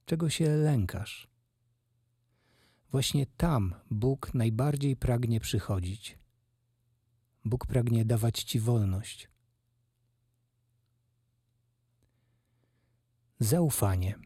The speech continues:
Na ręce Jeremiasza Bóg składa obietnicę, że życie Ebed Meleka zostanie mu zwrócone. Stanie się tak, bo zaufał Panu.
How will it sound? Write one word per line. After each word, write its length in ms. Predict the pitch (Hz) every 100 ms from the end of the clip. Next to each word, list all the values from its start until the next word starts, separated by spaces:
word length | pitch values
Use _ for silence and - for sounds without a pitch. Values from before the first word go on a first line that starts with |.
| - _ _ _ _ _ _ _ _ _ _ _ _ _ - _ _ _ -
Na 140 | 110
ręce 480 | 120 190 - 156 127
Jeremiasza 760 | 117 110 104 113 160 - 123
Bóg 300 | 110 185 -
składa 420 | - - 131 135
obietnicę, 800 | 131 110 107 - 147 - 113 110 - _ _ _ _ -
że 260 | 110 117
życie 440 | 107 156 - 139 -
Ebed 400 | 127 117 - 120
Meleka 520 | 110 131 160 110 113 - _ _ _ _
zostanie 520 | 110 110 - 190 170
mu 120 | 156 131
zwrócone. 800 | 123 123 110 101 95 98 - _ _ _ _ _ _ _ _ _ _ _ _ _ _ _ _
Stanie 440 | - 151 196 139
się 180 | - 110
tak, 280 | - 151 139
bo 280 | 131 147 143
zaufał 540 | 147 - 165 175 180
Panu. 380 | - 156 95